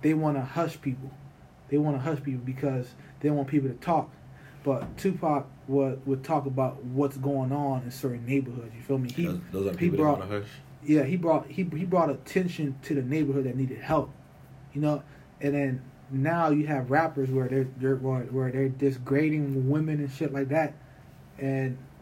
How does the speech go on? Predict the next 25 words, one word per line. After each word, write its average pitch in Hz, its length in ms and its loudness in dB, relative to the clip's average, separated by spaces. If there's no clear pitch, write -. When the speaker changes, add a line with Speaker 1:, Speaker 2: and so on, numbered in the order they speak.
Speaker 1:
I 135 80 -4
feel 151 180 -4
like 127 240 -4
women 147 380 0
is 139 80 -2
probably 135 240 -2
one 131 160 -2
of 120 60 -10
the, - 380 -16
is 131 120 -10
prob-, 135 460 -2
women 160 360 0
are 135 360 0
the 123 60 -10
greatest 131 460 2
gift 139 360 0
that 110 180 -12
God 131 260 0
could 127 140 -8
give 135 260 0
on - 200 -12
earth. 135 220 0
You 113 120 -14
feel 135 160 0
me? 143 160 -4